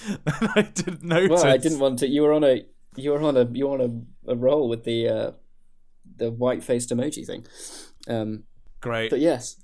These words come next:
Speaker 2: I, uh, I'm, I'm quite, I'm quite pleased that I managed to do that without any interruption, 'cause obviously it would have,
Speaker 1: Yeah,
Speaker 2: it
Speaker 1: it,
Speaker 2: would, uh,
Speaker 1: it took so much skill
Speaker 2: would have
Speaker 1: from
Speaker 2: ruined
Speaker 1: you.
Speaker 2: your flow.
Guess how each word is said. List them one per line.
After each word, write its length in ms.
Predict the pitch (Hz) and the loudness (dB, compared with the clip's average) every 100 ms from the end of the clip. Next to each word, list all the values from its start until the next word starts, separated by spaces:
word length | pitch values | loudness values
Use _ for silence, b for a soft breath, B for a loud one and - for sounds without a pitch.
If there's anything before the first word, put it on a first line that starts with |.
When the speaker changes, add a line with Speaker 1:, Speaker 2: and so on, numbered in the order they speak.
| - | -8
Speaker 2:
I, 160 | 131 123 | -2 0
uh, 160 | 120 | 0
I'm, 120 | 127 120 | -2 -4
I'm 100 | 127 | -2
quite, 240 | 139 123 | 0 0
I'm 120 | 127 127 | 0 0
quite 240 | 143 127 | 0 0
pleased 260 | - 127 120 | 0 0 0
that 60 | |
I 80 | 107 | -2
managed 280 | 120 120 117 | -2 -4 -4
to 40 | 120 | -4
do 100 | 120 | -2
that 140 | 104 | -2
without 220 | 120 110 | -2 -2
any 120 | 117 | -2
interruption, 440 | 117 123 120 - - | -4 -2 -4 -6 -10
'cause 80 | 113 | -8
obviously 240 | 107 113 | -6 -6
it 40 | |
would 100 | 76 | -6
have, 160 | 98 - - - - | -10 -14 -20 -16 -4
Speaker 1:
Yeah, 160 | 196 | 0
Speaker 2:
it 180 | 139 - | 0 -2
Speaker 1:
it, 40 | - | -4
Speaker 2:
would, 20 | 151 | -4
uh, 40 | |
Speaker 1:
it 60 | - | -4
took 200 | 190 170 | -4 -2
so 200 | - 190 | 0 0
much 160 | 170 | -4
skill 240 | - - 180 | -6 -4 -2
Speaker 2:
would 40 | |
have 40 | 143 | 2
Speaker 1:
from 80 | 160 | 4
Speaker 2:
ruined 200 | 139 123 | 4 4
Speaker 1:
you. 60 | |
Speaker 2:
your 80 | 117 | 2
flow. 500 | - 143 143 120 90 | 2 -4 -4 -4 -4